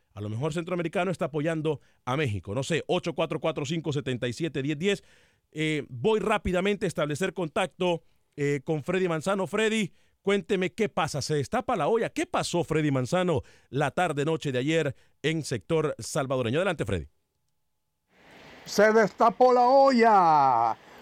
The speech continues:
Speaker 2: de la realidad que vive la Federación Salvadoreña de Fútbol. Los dirigentes del comité ejecutivo, el tesorero Walter Reyes y el vicepresidente Juan Pablo Herrera, abandonaron sus sillas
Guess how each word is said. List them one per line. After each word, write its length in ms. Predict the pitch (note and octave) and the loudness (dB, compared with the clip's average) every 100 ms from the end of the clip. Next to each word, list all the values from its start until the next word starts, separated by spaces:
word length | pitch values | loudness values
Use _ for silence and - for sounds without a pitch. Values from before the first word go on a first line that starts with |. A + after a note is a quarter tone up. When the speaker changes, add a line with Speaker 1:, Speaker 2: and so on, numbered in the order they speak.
| - | -2
Speaker 2:
de 180 | D3 F#3+ | 4 6
la 160 | G3+ | 6
realidad 800 | G3 G3+ G#3+ G#3 G#3+ G#3+ A#3+ A3+ | 6 4 6 6 4 4 6 6
que 160 | - A3 | 4 4
vive 340 | A3+ B3+ A#3 | 4 4 6
la 180 | A3 B3 | 6 4
Federación 600 | - A3+ A#3 A3 A#3+ A#3+ | 4 2 4 2 4 2
Salvadoreña 560 | A3+ A3 A3 A3+ A3+ A3+ | 4 4 6 6 6 6
de 160 | A3 G#3+ | 6 4
Fútbol. 920 | B3 G#3 B3 A3+ G3 D#3 C3+ C3 B2 - - - - - - - - | 2 4 6 8 6 4 0 -4 -6 -12 -20 -20 -20 -20 -20 -10 4
Los 300 | F3+ G3 D#3 | 6 6 4
dirigentes 540 | B3+ G#3+ A#3+ A#3+ A3+ | 0 2 2 2 4
del 160 | G3+ F#3+ | 4 4
comité 440 | G3 F3+ A#3+ - G#3 | 4 4 4 4 2
ejecutivo, 840 | A#3 G#3+ G#3 F#3+ C4 G#3 D3+ A2+ - | 4 2 0 4 6 8 6 4 -2
el 220 | F#3 C#3+ A#2+ | 2 2 4
tesorero 760 | A#3 B3+ F#3+ G3+ B3 G3+ A#2 - - - - | 4 4 4 6 6 6 0 -4 -20 -10 4
Walter 540 | A3+ A#3 A#3 G#3 - | 6 6 4 0 0
Reyes 680 | - G3 A#3+ A3 E3+ C3 - - | -2 4 6 6 6 4 0 0
y 160 | A3 | 4
el 120 | E3+ | 4
vicepresidente 880 | E3+ B3+ G3 F3+ A3 A3+ G3 G#3 G3+ | 4 2 2 2 2 4 4 4 4
Juan 240 | E3+ F#3+ F3 | 4 4 4
Pablo 280 | G#3+ G3 E3+ | 4 4 4
Herrera, 400 | G#3+ F3+ G3+ G#3+ - - - - - | 4 6 6 4 -2 -20 -20 -12 2
abandonaron 1080 | B3+ C4+ C4 B3+ C#4+ D#4 C4+ A#3 G#3 E3+ D#3+ | 6 6 6 6 6 8 8 8 6 0 -4
sus 280 | B3+ B3 | 0 0
sillas 520 | - D4+ A#3 F#3+ C#3+ | 6 6 8 8 6